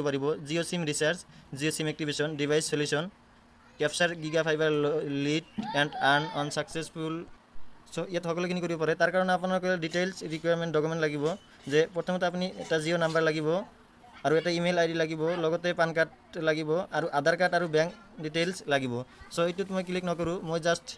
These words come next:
ৰি-, ৰিচাৰ্জ বিক্ৰী কৰিম। সেইটো যদি আপুনি বনাব খোজে, আপোনালোকে চাব ৰিচাৰ্জ partner। ছিলেক্ট অপশ্যনটোত আপোনালোকে click কৰি দিব।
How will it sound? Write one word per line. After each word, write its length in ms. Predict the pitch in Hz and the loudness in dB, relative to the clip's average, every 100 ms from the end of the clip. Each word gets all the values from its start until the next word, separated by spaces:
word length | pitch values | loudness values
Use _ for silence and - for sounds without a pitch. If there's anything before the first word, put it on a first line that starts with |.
| - - - - - - - | -18 -20 -20 -20 -20 -14 -2
ৰি-, 320 | 147 156 156 151 | 2 4 4 4
ৰিচাৰ্জ 220 | 180 165 | 0 0
বিক্ৰী 220 | 165 175 | -4 -4
কৰিম। 240 | 160 160 214 - - - - - | -2 -2 -2 -8 -20 -20 -20 -10
সেইটো 140 | 151 | -6
যদি 140 | 180 175 | -2 0
আপুনি 160 | 170 | 0
বনাব 220 | 165 165 165 | 0 0 -2
খোজে, 180 | 156 160 | -2 -2
আপোনালোকে 340 | 165 165 160 | -2 -2 -4
চাব 140 | 156 151 | -2 -2
ৰিচাৰ্জ 280 | 156 156 165 | -2 -2 -2
partner। 280 | 135 117 104 - - - - | -2 -4 -8 -10 -20 -20 -20
ছিলেক্ট 260 | - 170 196 | -2 -2 0
অপশ্যনটোত 340 | 196 196 190 190 | -2 -4 -2 -2
আপোনালোকে 280 | 185 185 185 | -2 -2 -4
click 140 | 185 | -6
কৰি 100 | 185 | -4
দিব। 140 | 143 | -4